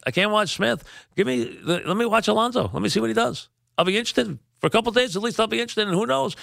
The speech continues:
Maybe he'll light the place up. Maybe he'll come here and he'll just, you know, catch fire. Maybe McNeil will come here and catch fire. Give him a chance.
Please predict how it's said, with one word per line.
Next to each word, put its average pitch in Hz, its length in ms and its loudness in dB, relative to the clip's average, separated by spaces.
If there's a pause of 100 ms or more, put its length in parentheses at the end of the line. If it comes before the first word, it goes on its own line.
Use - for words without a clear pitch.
(160)
Maybe 214 280 2
he'll 208 140 0
light 208 240 0
the 170 80 -2
place 226 280 2
up. - 240 2 (3250)
Maybe 190 260 2
he'll 208 120 2
come 208 200 2
here 214 200 0
and 208 120 0
he'll 165 140 0
just, 160 320 -4
you 165 220 -2
know, 156 160 2
catch 180 340 2
fire. 123 400 0 (580)
Maybe 180 180 0
McNeil 196 340 0
will 220 60 -2
come 180 200 0
here 170 100 0
and 147 100 -4
catch - 240 0
fire. - 380 0 (1800)
Give 170 100 2
him 196 40 0
a 202 40 2
chance. 180 600 0